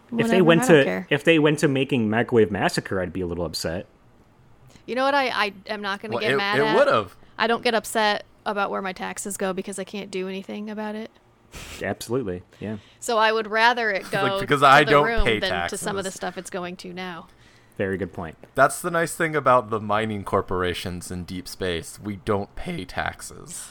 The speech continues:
Speaker 2: I am still
Speaker 1: <laughs>
Speaker 2: a U S citizen, though, so you do. U S citizens have to pay taxes no matter where you live,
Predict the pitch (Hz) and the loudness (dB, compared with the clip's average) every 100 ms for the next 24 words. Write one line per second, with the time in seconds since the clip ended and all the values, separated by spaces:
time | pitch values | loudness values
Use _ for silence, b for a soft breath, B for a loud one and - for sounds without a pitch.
0 | - 233 254 254 226 - 254 233 220 - | -2 0 0 -2 -2 2 4 4 0 -2
1 | - 214 202 196 185 - 214 202 196 190 | -4 -2 -2 -2 -4 -6 -8 -8 -8 -12
2 | 175 175 160 165 202 185 196 185 240 - | -12 -12 -12 -12 -10 -10 -12 -12 -12 -12
3 | 214 240 254 - 269 262 233 214 202 220 | -10 -6 -6 -6 -10 -8 -10 -10 -12 -10
4 | 196 214 208 202 180 202 214 220 233 240 | -6 -4 -6 -8 -8 -6 -4 0 0 -2
5 | 208 214 208 208 196 190 160 - | -4 -8 -8 -10 -10 -10 -10 -18